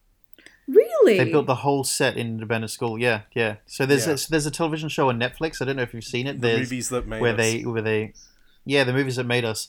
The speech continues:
Speaker 2: and they, they talk about that exactly. The fact that that was built in
Speaker 3: And,
Speaker 2: a, in a
Speaker 3: and
Speaker 2: school.
Speaker 3: just like Scrubs, um, it wasn't just the set; it was the production offices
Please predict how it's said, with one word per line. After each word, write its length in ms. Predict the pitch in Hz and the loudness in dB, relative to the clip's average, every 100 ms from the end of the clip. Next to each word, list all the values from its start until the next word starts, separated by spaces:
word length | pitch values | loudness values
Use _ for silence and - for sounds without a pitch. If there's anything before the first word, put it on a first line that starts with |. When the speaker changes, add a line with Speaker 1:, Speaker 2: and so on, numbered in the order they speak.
| _ _ _ _ | _ _ _ _
Speaker 2:
and 160 | 127 131 | 0 4
they, 200 | 127 131 | 4 4
they 140 | 131 | 0
talk 280 | 127 143 139 | 2 2 4
about 220 | 135 120 | 2 0
that 160 | 123 117 | 0 -2
exactly. 440 | 113 120 113 113 | -2 -2 -2 -6
The 120 | 107 | -6
fact 200 | 107 113 - | -4 -4 -4
that 120 | 110 | -2
that 180 | 117 120 | -2 -2
was 160 | 110 | -8
built 260 | - 113 107 | -4 -6 -4
in 80 | 113 | -4
Speaker 3:
And, 100 | 135 | -2
Speaker 2:
a, 380 | 107 107 107 - 117 | -2 -4 -8 -10 -10
in 80 | |
a 80 | 113 | -4
Speaker 3:
and 0 | 151 143 | -2 -2
Speaker 2:
school. 100 | - | -2
Speaker 3:
just 360 | - 160 - | 0 0 2
like 360 | 170 151 123 - | 2 2 2 -4
Scrubs, 840 | - - 127 135 117 98 104 - 131 | -4 -4 -2 -4 -4 -8 -8 -8 -6
um, 380 | 120 123 120 110 - - - | -4 -2 -4 -8 -16 -20 -12
it 200 | 131 131 | -8 -6
wasn't 400 | 120 131 143 110 | -4 -4 -4 -8
just 360 | 104 123 - - | -8 -6 -6 -8
the 100 | 107 | -4
set; 440 | - - 139 117 | -2 0 -2 -2
it 140 | 110 110 | -8 -12
was 200 | 110 - | -12 -10
the 100 | 113 | -12
production 460 | 120 117 - - | -10 -10 -10 -8
offices 680 | 110 - 110 - 104 101 - | -8 -10 -10 -8 -10 -10 -12